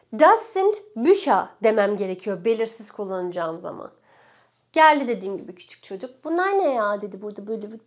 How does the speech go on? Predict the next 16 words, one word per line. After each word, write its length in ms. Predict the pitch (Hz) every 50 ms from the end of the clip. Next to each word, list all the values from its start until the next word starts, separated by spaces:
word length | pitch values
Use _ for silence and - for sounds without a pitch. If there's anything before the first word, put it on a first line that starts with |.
| - 196
duran 300 | 226 226 226 226 226 214
duran 200 | 220 214 214 214
şeyler 440 | 214 - 220 208 208 190 180 180 196
var." 280 | 247 349 427 - - _ _ _ _ _ _ _ _ _ _ _ _ _ _ _ _ _ -
Das 140 | 196 185 185
sind 240 | - - - 196 190 - _
Bücher. 360 | 359 403 - - 285 247 247 247 - _ _ _ _ _ _ -
Onlar 360 | 208 208 208 202 202 214 208
kitaplar 760 | - - - 240 233 240 - 285 311 320 320 - - - _ _ _ _ _ _ _ -
dedim. 300 | 196 190 - 160 165 - _ _ _ _ _ _ _ _ _ _ _ _ _ _ _ _ - 226 240
Ein 360 | 254 269 277 277 294 294 294
kullanamam 560 | - - 233 220 226 226 226 208 202 202 226 226
çünkü 240 | - 214 - 196
birden 260 | 196 190 180 185 180 180
fazlasından 640 | 180 175 175 180 180 175 - 175 165 190 190 -
bahsediyorum. 560 | - - - - - 90 - - 67 - _